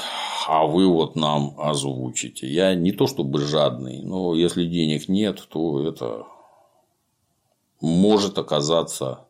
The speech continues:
достаточно странный проект, быть причастным к которому лично у меня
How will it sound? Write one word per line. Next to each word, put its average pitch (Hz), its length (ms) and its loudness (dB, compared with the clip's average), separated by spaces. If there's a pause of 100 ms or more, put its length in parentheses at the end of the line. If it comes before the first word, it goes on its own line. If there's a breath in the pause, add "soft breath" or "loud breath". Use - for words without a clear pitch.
(120)
достаточно 82 1120 -2
странный 78 960 0 (260)
проект, 67 640 -2 (480 loud breath)
быть 131 340 4
причастным 104 840 0
к - 80 0 (340)
которому 107 840 4
лично 113 600 6
у 95 80 2
меня 78 400 -2